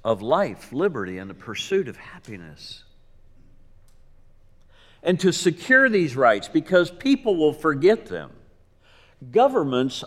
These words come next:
are instituted among men, deriving their just powers from the consent of the governed.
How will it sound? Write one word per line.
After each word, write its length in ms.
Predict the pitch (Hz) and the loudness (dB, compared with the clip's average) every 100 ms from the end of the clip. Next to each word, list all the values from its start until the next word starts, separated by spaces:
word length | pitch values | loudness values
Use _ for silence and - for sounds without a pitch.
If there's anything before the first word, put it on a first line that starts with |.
| - | 6
are 260 | 143 151 - | 8 8 0
instituted 840 | 220 240 - 147 - 147 139 143 | -2 -2 -4 -6 -2 0 0 2
among 380 | 147 160 165 180 | 2 2 -2 0
men, 340 | 202 165 82 - - - _ _ _ _ _ _ _ _ | -2 -4 -12 -20 -20 -20 _ _ _ _ _ _ _ _
deriving 680 | 123 170 170 190 247 202 175 | 0 4 6 4 4 2 2
their 140 | 170 156 | 2 0
just 420 | 117 190 190 - | 2 0 0 0
powers 560 | 208 214 135 131 143 - - - | 4 4 6 2 0 -10 -20 0
from 240 | 208 208 | 2 4
the 80 | 190 | 2
consent 840 | 196 190 156 - 254 262 190 - - 180 | 0 0 0 0 6 6 4 -2 -4 2
of 340 | 240 220 185 | 4 4 2
the 100 | 214 | -2
governed. 600 | 190 240 247 135 82 71 | 2 2 2 -4 -8 -14